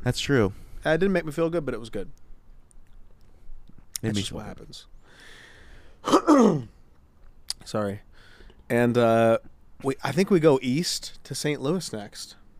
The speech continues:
Speaker 2: Saint Louis, Missouri. I was there one time.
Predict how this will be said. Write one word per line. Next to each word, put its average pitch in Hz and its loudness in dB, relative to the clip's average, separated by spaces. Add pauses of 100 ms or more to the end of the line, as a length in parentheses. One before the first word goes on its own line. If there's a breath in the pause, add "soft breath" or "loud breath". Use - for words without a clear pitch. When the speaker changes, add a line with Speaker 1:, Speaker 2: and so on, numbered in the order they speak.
(420)
Speaker 2:
Saint 175 -4
Louis, 160 4
Missouri. 120 0
I 117 -2
was 139 6
there 143 4
one 165 2
time. 135 0